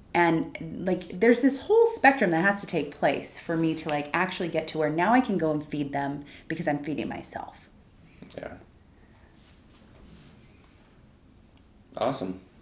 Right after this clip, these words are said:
Speaker 2: Well, gosh, that was, that was a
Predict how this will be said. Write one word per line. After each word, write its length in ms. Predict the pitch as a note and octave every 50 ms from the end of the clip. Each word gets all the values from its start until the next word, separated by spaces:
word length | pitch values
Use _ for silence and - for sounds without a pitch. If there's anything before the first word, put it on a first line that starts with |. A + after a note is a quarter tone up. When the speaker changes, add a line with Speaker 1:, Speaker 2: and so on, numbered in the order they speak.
| - - - - - - - - - -
Speaker 2:
Well, 400 | B2 B2+ B2+ B2 - - - - - - - - - - - - - - - - - - - - - - - - - - - - -
gosh, 380 | - - - D3+ - - - -
that 120 | B2 B2+
was, 320 | A#2+ A2+ G#2 - - - - -
that 120 | - -
was 160 | - -
a 20 | -